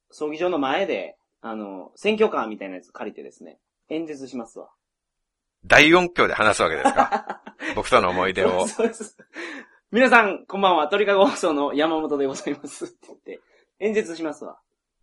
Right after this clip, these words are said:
Speaker 2: 選挙カーで暴露するわけですね。僕の過去の話を。
Speaker 1: まあ、それでみんなをしんみりさせますけどね、最終的には。桜さんが、あの、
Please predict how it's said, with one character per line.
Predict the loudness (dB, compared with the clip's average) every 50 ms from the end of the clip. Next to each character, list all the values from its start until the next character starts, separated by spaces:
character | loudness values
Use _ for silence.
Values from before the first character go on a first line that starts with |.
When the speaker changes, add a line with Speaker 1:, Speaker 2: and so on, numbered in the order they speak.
| _ _ -14
Speaker 2:
選 | -8 -6 -4 -4 -4
挙 | -2 -4 -2
カ | 2 2 2
ー | 4
で | 4 4
暴 | 6 6 6
露 | 6 4 -2
す | 0 0 -2
る |
わ | -2 -2
け | -2 -6
で | -8
す | -8 -8 -6
ね。 | -6 -6 -6 -8
僕 | -12 -12 -14 -14
の | -14 -14
過 | -12 -10 -10
去 | -10 -10
の | -12 -12 -12
話 | -12 -10 -10 -8 -8 -8
を。 | -10 -10 -6 -2
Speaker 1:
ま | -2 -2
あ、 | -2
そ | 0 2 2
れ | 2 2
で | 2 2 0 2
み | 2 2
ん | 2
な | 2 0
を | 0
し | -2 -4
ん | -4 -4
み | -4
り | -4
さ | -6 -6 -6
せ | -6 -4
ま | -4 -4
す | -6 -6
け | -8 -8
ど | -8
ね、 | -8 -8
最 | -6 -4 -4 -4
終 | -4 -8 -10 -10
的 | -10 -8 -8
に | -6 -6
は。 | -6 -8 -10 _ _ _ _ _ _ _ _ _ _ _ -12
桜 | -10 -6 -2 0 0 0
さ | 0 0 -2 -2
ん | -2 -6 -6 -6 -6 -6
が、 | -2 0 0 2 2 0 -2 -4 -6
あ | -8
の、 | -10 -10 -12 -12 -12 -12 -14 -14 -16 -18 -18 -18 -20 -20 -20 -20 -20 -20